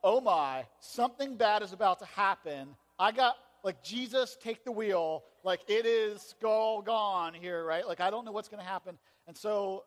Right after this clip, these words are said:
uh, the car was totaled, dirt, you know, over top of it, the whole, the whole ordeal. And who gets out of the dump truck?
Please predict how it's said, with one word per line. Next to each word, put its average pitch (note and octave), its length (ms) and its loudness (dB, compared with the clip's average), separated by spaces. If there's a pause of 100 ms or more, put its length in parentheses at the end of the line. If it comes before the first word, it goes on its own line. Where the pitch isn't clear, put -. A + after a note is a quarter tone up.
uh, D#3+ 160 0
the D#3 80 -8
car A3+ 260 -2
was A3 160 -6
totaled, F#3+ 560 -6 (300)
dirt, G3 240 -2 (240)
you F3 80 -14
know, E3 260 -2
over F3+ 220 -4
top F3 320 -2
of E3 140 -18
it, E3+ 200 -4
the D#3+ 60 -18
whole, F3+ 460 -4
the D3+ 80 -10
whole E3+ 160 -8
ordeal. C#3+ 500 -6 (320)
And F3 160 -4 (100)
who D#4+ 360 0
gets C#4 320 -6
out G#3+ 340 0
of G3+ 100 -6
the G3 80 -12
dump F3 300 -4
truck? - 300 -12